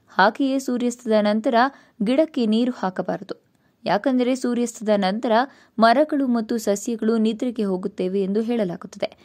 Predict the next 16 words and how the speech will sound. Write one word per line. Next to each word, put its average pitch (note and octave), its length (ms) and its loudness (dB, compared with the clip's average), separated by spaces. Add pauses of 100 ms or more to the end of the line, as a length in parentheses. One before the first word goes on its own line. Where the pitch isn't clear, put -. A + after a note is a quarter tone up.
(260)
ಹಾಗಾಗಿ A#3+ 400 2
ಅವುಗಳಿಗೆ B3 480 0
ತೊಂದರೆ B3+ 380 0
ಕೊಡುವುದು A3+ 440 -2
ಒಳ್ಳೆಯದಲ್ಲ. F#3+ 500 -4 (140)
ಪುರಾಣದ C#4+ 540 4
ಪ್ರಕಾರ A#3+ 440 2 (140)
ಸೂರ್ಯಾಸ್ತದ C#4 720 -2
ನಂತರ G#3+ 380 2 (440)
ಅಂತ್ಯಕ್ರಿಯೆ C4 640 2
ಮಾಡಬಾರದು. G3+ 640 -4 (320)
ಸೂರ್ಯಾಸ್ತದ A#3 680 -2
ನಂತರ G#3+ 360 -2 (440)
ಅಂತ್ಯಕ್ರಿಯೆ C4+ 640 2
ಮಾಡುವುದರಿಂದ G#3+ 720 2 (180)
ಮೃತ B3+ 340 -2